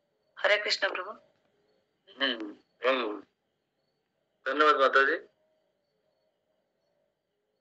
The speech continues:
Speaker 2: ତେଣୁ ଯୋଉମାନେ, ଏଇ ଯୋଉ ପୂର୍ବ ଶ୍ଳୋକରେ କୁହାଗଲା,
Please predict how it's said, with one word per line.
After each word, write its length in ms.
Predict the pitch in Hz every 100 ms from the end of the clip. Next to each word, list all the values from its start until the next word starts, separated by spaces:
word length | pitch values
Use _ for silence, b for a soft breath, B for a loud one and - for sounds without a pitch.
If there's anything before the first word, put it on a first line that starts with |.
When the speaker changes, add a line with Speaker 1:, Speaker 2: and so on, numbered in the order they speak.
| _ _ _ _ _ _ _
Speaker 2:
ତେଣୁ 180 | 120 135
ଯୋଉମାନେ, 480 | 135 156 180 147 101
ଏଇ 160 | 104
ଯୋଉ 200 | 110 127
ପୂର୍ବ 280 | - 123 139
ଶ୍ଳୋକରେ 380 | 139 - 120 123
କୁହାଗଲା, 520 | 117 107 101 95 101